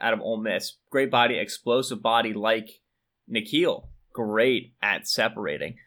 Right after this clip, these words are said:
Uh, even a guy like a Riley Ridley. Not a huge body, but really, really excels at creating throwing windows without necessarily blowing by corners. N'Keal's effort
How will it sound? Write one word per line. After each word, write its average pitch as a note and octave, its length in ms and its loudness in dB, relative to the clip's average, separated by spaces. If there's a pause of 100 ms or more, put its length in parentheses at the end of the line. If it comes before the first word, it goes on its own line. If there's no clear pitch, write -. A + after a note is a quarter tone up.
(100)
Uh, C3 60 -2
even F3+ 160 0
a G3 60 -2
guy F#3+ 140 2
like F#3 180 -2
a E3+ 40 0
Riley D3+ 340 0
Ridley. C#3+ 500 -4
Not D#3+ 240 4
a C#3+ 40 2
huge F#3+ 480 -4
body, G2 300 2
but C3 160 0
really, F#3+ 440 -2
really F#3 200 -6
excels E3 540 0
at A#2 240 2 (180)
creating E3 400 0
throwing G#3+ 380 -2
windows G#2+ 420 2 (220)
without C#3 500 2
necessarily C3+ 480 2
blowing A#2 640 2
by G2 240 2
corners. - 600 -6 (280)
N'Keal's D#3 580 2
effort G2+ 480 0